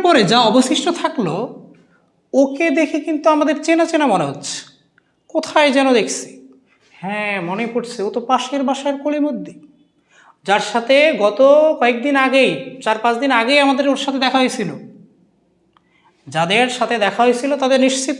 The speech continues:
মনে থাকার কথা, এটা হচ্ছে cos A cos B minus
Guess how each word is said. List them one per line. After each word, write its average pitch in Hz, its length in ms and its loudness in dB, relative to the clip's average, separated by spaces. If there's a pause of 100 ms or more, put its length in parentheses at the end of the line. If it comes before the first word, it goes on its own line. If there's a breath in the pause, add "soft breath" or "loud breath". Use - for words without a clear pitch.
মনে 262 180 2
থাকার 226 300 2
কথা, 196 240 -2 (640 loud breath)
এটা 190 180 -2
হচ্ছে 226 220 -4 (200)
cos 190 260 2 (100)
A - 20 4 (120)
cos 269 180 4 (120)
B - 20 0 (420)
minus 294 400 4